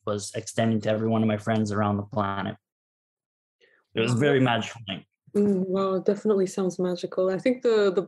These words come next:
Speaker 2: best, uh, photography opportunities happen when you least expect them, or when you're just allowing yourself to be free and spontaneous, right?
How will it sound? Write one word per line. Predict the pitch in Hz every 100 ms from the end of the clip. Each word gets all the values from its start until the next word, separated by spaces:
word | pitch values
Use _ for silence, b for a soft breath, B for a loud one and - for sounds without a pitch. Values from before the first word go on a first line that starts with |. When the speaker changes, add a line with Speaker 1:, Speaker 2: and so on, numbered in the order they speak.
| -
Speaker 2:
best, | 196 208 214 - -
uh, | 202 190 185 185
photography | 190 - 190 196 202 196 196
opportunities | 190 - 220 208 190 202
happen | 208 208 202
when | 190 185
you | 185
least | 190 233 247 -
expect | - - 196 196 -
them, | 180 180
or | 185
when | 196 196
you're | 202
just | 196 202 - - - b b b b
allowing | 208 202 214 202
yourself | 202 202 196
to | 180
be | 185
free | - - 202
and | 185 180
spontaneous, | 180 175 180 170 165 -
right? | 185 180 185